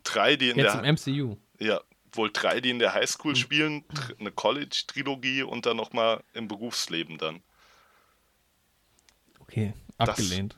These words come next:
Speaker 1: Ich weiß nicht.
Speaker 2: <laughs>
Speaker 1: Es könnte schon geil sein, wenn man so mit ihm so aufwächst, so.
Speaker 2: Ich bin mir nicht so sicher, was, ich weiß immer noch nicht genau, ob ich das M C U noch ertragen kann. So,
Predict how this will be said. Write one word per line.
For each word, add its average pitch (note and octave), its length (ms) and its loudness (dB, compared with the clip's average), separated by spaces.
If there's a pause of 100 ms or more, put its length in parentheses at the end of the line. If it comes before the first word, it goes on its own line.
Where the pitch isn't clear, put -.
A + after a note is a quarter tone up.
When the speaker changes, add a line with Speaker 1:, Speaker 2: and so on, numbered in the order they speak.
(460)
Speaker 1:
Ich - 200 -4
weiß D3+ 300 2
nicht. - 320 -6
Speaker 2:
<laughs> - 60 -20 (200)
Speaker 1:
Es - 160 -2
könnte D3+ 280 0
schon C3+ 260 2
geil C#3 220 4
sein, F#2 300 0
wenn F#2 80 -4
man F#2+ 140 -4
so G2+ 200 -6
mit G2 200 -6
ihm G#2+ 160 -10
so G2 360 -2
aufwächst, - 520 -4
so. F2+ 220 -6 (880)
Speaker 2:
Ich - 220 -4
bin E3 260 6
mir D#3 100 6
nicht D3+ 220 0
so C3+ 120 -2
sicher, C3+ 420 0 (140)
was, - 640 -10
ich - 240 -12
weiß D3+ 220 2
immer D#3+ 140 0
noch D3+ 100 0
nicht D3 140 0
genau, C#3 380 6
ob B2 120 2
ich - 260 -4 (340)
das B2 180 -4
M C3+ 160 0
C B2+ 220 0
U D#3 180 4
noch C3 200 4
ertragen A#2 480 2
kann. G#2 320 -4 (440)
So, - 80 -12